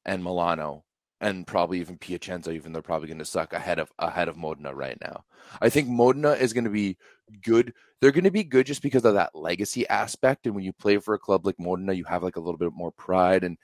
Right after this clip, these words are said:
you, you show up, and they kinda stay with it. And they still have some good players, but ultimately, like, when push comes to shove, is Rinaldi and Daviskiba be, gonna be able to get the job for you?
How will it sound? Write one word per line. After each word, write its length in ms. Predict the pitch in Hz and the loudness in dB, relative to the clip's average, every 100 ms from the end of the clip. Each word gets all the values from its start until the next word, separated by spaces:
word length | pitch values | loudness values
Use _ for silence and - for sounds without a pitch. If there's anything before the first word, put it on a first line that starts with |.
| - - | -20 -14
you, 120 | 98 | -10
you 200 | 95 92 92 | -8 -8 -10
show 340 | - 95 90 | 0 2 4
up, 180 | 92 - | 4 2
and 100 | 92 | -4
they 60 | 90 | -4
kinda 240 | 98 107 | -4 -4
stay 360 | - - 104 98 | -6 0 2 2
with 300 | 90 92 - | 2 0 2
it. 200 | 123 - - - 113 | 2 2 -8 -6 0
And 80 | |
they 80 | 127 | 2
still 240 | - - 120 | 4 4 4
have 280 | 107 110 | 6 2
some 140 | - 107 | 2 -4
good 220 | 104 101 | -2 -2
players, 480 | - 92 110 160 - _ _ _ _ - | 0 4 4 2 -10 _ _ _ _ 6
but 240 | 107 - - _ _ _ _ _ _ - | 8 8 4 _ _ _ _ _ _ 2
ultimately, 580 | 113 123 120 92 92 87 | 4 2 -2 -4 -2 0
like, 240 | 85 - _ _ _ _ _ _ _ - 123 | 0 -2 _ _ _ _ _ _ _ -6 -2
when 200 | 104 107 | 0 0
push 260 | - 120 - | 2 0 2
comes 260 | 117 110 | -2 -2
to 100 | 101 | -6
shove, 480 | - 98 95 82 - - | 0 4 6 4 -2 -2
is 300 | 95 87 82 - | 0 0 -4 -8
Rinaldi 560 | 98 92 78 90 104 | -4 -2 2 2 0
and 100 | 98 | -4
Daviskiba 720 | 82 82 85 - - 85 92 90 | 0 0 -2 -8 -8 -2 0 0
be, 200 | 90 87 - | 0 -4 -4
gonna 160 | 92 87 | -8 -2
be 100 | 90 | -2
able 140 | 87 | -2
to 80 | 85 | -6
get 160 | 90 - | -10 -10
the 60 | |
job 280 | 80 73 78 | -6 -4 -4
for 220 | - 107 | -4 -4
you? 180 | 110 139 | -2 -4